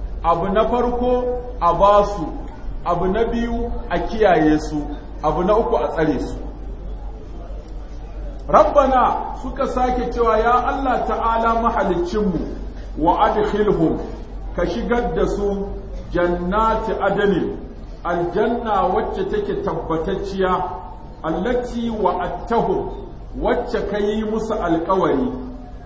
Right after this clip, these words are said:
to ka sa su a cikin aljannar da ka yi musu alkawari." Wa man salaha, da wanda ya gyaru, ya gyattu, ya ingantu, ya zama na ƙwarai, min aba'ihim,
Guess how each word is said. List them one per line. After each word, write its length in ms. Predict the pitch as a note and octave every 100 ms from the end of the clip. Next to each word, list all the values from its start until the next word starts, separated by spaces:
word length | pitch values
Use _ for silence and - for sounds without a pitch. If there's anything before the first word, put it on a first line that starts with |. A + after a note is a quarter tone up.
| - -
to 160 | E3 E3
ka 80 | D#3
sa 220 | A3 G#3
su 100 | G3
a 100 | - F3+
cikin 380 | - G#3 -
aljannar 540 | F3 D#3 G3 G3+ F#3 -
da 80 | C#3+
ka 80 | E3
yi 60 |
musu 200 | E3 D#3+ -
alkawari." 480 | B2 C3 C3+ G#2+ - - - - - - - - - - - - - - -
Wa 140 | E3
man 300 | G#3 B3+ C4
salaha, 840 | B3+ G#3 G3 G3+ F3 D3+ - - -
da 80 | F3+
wanda 400 | F#3 A#3 C4 A#3
ya 160 | G#3 G#3+
gyaru, 560 | F#3+ F#3+ E3+ D#3+ F#3 F#3 - E3
ya 120 | A#3
gyattu, 560 | A#3 G#3+ - - G#3+ G#3+ -
ya 120 | F#3 B3
ingantu, 880 | A#3 G#3 F3 E3 E3 E3 G3 G3+ G3+
ya 140 | E3+ G#3
zama 300 | G#3+ G#3+ G#3
na 160 | G#3
ƙwarai, 560 | G#3+ A3+ A#3 B3+ - - - - -
min 440 | C3 F#3 G#3 G#3 G3+
aba'ihim, 1080 | G3+ G#3 G3 G3+ G#3 - F3+ F#3+ G#3 D#3